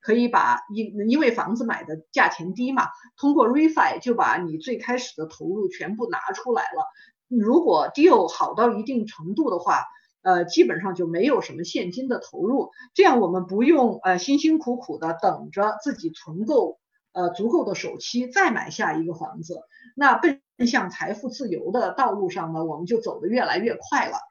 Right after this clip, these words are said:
呃，这一个是五个星期的一个训练营，包括课程以及答疑，而且呢，我们会，呃，用一些真实的案例去分析，呃，怎么到市场上去找到这种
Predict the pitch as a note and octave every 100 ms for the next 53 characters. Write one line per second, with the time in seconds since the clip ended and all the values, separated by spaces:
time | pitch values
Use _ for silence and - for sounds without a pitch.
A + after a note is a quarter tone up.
0 | _ _ - - G#3 G3 A4 A4+ G#3+ F#3+
1 | E3+ - - G#3+ F3+ E3 - A#3 B3+ C4+
2 | C4 D4+ G#3+ E3 F3+ F3+ G3+ F3+ D#3+ D3+
3 | D3 D#3+ - - A#3 B3 - G3+ F3 -
4 | C4 - D3+ D#3+ E3 F3+ E3 G#3 G#3 -
5 | G3 E3 - F3+ F#3 - - G3+ G#3 F#3+
6 | E3 E3+ F3 D#3+ E3 F3 G#3+ F3 D#3+ _
7 | _ - E3 G3+ B3 F#3+ E3+ G#3 G3+ D4+
8 | F4+ G#4 - D3+ E3+ G3 F3 E3+ D#3 -
9 | C#3+ G#3+ G3 G3 - - - D#3+ D3+ D#3
10 | D#3 D#3 E3+ F#3 - F#3 - D#3+ D#3 -
11 | F3 E4 - - E3 F3+ E3+